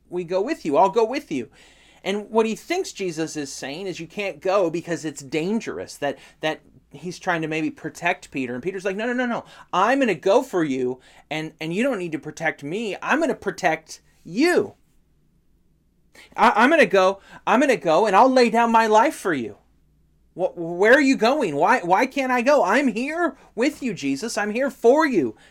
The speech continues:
Jesus. I'll lay down my life for you. I'll die for you." And here Jesus exposes him in verse thirty-eight.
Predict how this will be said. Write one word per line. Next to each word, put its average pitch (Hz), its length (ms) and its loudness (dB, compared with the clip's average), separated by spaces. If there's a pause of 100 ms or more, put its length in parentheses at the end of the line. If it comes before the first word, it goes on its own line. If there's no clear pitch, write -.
Jesus. 151 720 -6 (920)
I'll 269 180 8
lay 302 180 4
down 294 220 2
my 294 140 2
life 285 320 4
for 311 160 -4
you. 202 180 2
I'll 254 140 4
die 330 340 4
for 320 180 -4
you." 175 360 -2 (1400)
And 117 120 -18
here 151 140 -8
Jesus 127 420 -10
exposes - 600 -8
him - 200 -20 (340)
in 110 80 -18
verse 113 240 -10
thirty-eight. 110 520 -10